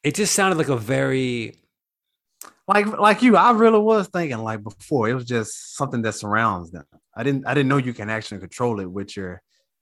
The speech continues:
Speaker 2: B positive blood.
Speaker 1: <laughs> Right.
Speaker 2: Yeah.
Speaker 1: It's the little things.
Speaker 2: I, I will give that one, one up to Star Trek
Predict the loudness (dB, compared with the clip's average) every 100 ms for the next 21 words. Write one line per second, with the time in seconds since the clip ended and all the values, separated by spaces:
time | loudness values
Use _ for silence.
0 | -2 -2 0 0 2 0 -4 -12 -14 _
1 | _ _ -4 -2 -4 -12 _ _ -8 -4
2 | -4 -6 -14 -14 -16 -16 -16 -18 -20 _
3 | _ _ _ _ _ _ -18 -18 -20 _
4 | _ _ _ _ _ _ _ _ _ _
5 | _ _ _ _ _ _ _ _ -20 -20
6 | -20 -20 _ _ _ -14 -8 -6 -6 -8
7 | -14 -18 -18 -20 -20 _ _ _ _ _
8 | -20 -20 -2 0 2 4 6 6 4 0
9 | 0 0 0 0 0 -2 -6 -12 -14 -10
10 | 2 6 6 6 0 -8 -2 0 -2 -6